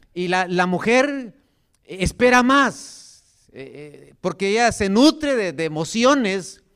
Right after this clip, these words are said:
que tienen que salir de ese hombre que tiene que darlas. El hombre confunde las cosas, entonces piensa que a la mujer le hace falta algo y dice, "Voy a trabajar más".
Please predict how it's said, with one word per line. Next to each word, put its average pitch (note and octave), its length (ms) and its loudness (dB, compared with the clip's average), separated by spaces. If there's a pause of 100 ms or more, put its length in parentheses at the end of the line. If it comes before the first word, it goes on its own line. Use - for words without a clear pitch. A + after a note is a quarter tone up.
(120)
que E3+ 120 -8
tienen A#3 340 -6
que A#3 160 -4
salir A3 640 -2
de D3+ 200 -6
ese G#3 220 -4
hombre G#3+ 500 0
que D#3 120 -8
tiene F#3+ 280 -8
que F#3 140 -6
darlas. G3+ 680 -6 (720)
El G#3 160 -2
hombre C#4 220 2
confunde B3 580 -2
las C3 200 -6
cosas, D#3+ 340 -8
entonces F3+ 420 -6 (380)
piensa A#3 400 -2
que F#3 80 -6
a - 20 -4
la D#3 100 -2
mujer D#3+ 280 -4
le A3+ 80 0
hace G3+ 180 -4
falta G#3+ 500 0
algo C#4 180 0
y B3 60 0
dice, F3 180 -4
"Voy D3 280 -4
a D3+ 60 -4
trabajar B2+ 420 -6
más". - 480 -18